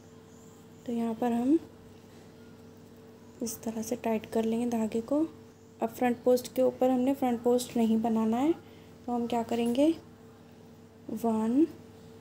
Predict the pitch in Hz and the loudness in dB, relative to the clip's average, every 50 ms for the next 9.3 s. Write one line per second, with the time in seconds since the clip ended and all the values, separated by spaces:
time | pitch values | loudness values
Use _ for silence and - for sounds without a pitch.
0 | - - - - - 247 233 233 233 247 294 349 370 - - - - - - - | -20 -20 -20 -8 -4 -2 0 2 2 4 4 2 2 0 -14 -20 -20 -20 -20 -20
1 | - - - 220 208 202 196 - - - - - - - - - - - - - | -12 -4 -2 -2 -2 -2 -4 -8 -12 -20 -20 -20 -20 -20 -20 -20 -20 -10 -4 -2
2 | 240 233 233 226 226 - 240 240 233 226 233 233 226 233 277 330 359 - - - | -2 0 0 -2 -2 -2 -2 -2 0 0 0 0 2 2 2 2 2 0 -4 -20
3 | - - - - 240 233 - 240 233 254 277 269 240 233 233 233 226 226 - 240 | -20 -16 -10 -8 -8 -2 0 0 2 4 4 4 4 2 2 2 0 2 2 2
4 | 233 226 - - 226 214 208 202 196 196 185 190 185 190 196 190 190 - - - | 2 2 2 -2 0 0 0 -2 -2 -2 -2 -2 -2 -2 -2 -4 -6 -8 -16 -20
5 | - - - - - - - - - - - - - - - - - - - - | -20 -20 -20 -20 -20 -20 -20 -20 -20 -20 -20 -20 -20 -20 -20 -20 -20 -20 -20 -20
6 | - - - - - - - - - - - - - - - - - - - - | -20 -20 -20 -20 -20 -20 -20 -20 -20 -20 -20 -20 -20 -20 -20 -20 -20 -20 -20 -20
7 | - - - - - - - - - - - - - - - - - - - - | -20 -20 -20 -20 -20 -20 -20 -20 -20 -20 -20 -20 -20 -20 -20 -20 -20 -20 -20 -20
8 | - - - - - - - - - 247 240 226 - - 240 233 226 220 226 220 | -20 -20 -20 -20 -20 -20 -20 -14 -10 -10 -10 -10 -8 -8 -6 -4 -2 -2 -2 -2
9 | - 247 240 247 262 302 | -2 -2 -2 2 2 2